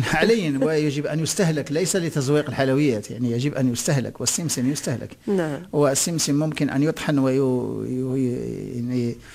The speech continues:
Speaker 1: آه، أن يضاف إلى عجين الخبز،
Speaker 2: نعم،
Speaker 1: آه،
Speaker 2: فعلا.
Speaker 1: بكمية معقولة، مش، يعني،
Speaker 2: نعم.
Speaker 1: كمية معقولة.
Speaker 2: وغيكون مذاق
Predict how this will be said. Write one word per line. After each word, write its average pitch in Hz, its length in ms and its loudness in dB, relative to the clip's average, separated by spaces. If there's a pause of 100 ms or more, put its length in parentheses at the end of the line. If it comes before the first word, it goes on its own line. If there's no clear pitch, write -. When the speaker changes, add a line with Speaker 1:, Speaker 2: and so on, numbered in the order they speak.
(380)
Speaker 1:
آه، 139 1080 -4
أن 135 100 4
يضاف 135 320 2
إلى 131 280 0
عجين 131 380 2
الخبز، 131 460 -2 (320)
Speaker 2:
نعم، 175 100 -4
Speaker 1:
آه، 139 360 -4
Speaker 2:
فعلا. 165 160 2
Speaker 1:
بكمية 131 420 4
معقولة، 127 580 2
مش، 135 280 -4
يعني، 147 300 -4
Speaker 2:
نعم. 151 160 -2
Speaker 1:
كمية 127 280 2
معقولة. 196 280 0
Speaker 2:
وغيكون 180 300 4
مذاق 214 380 0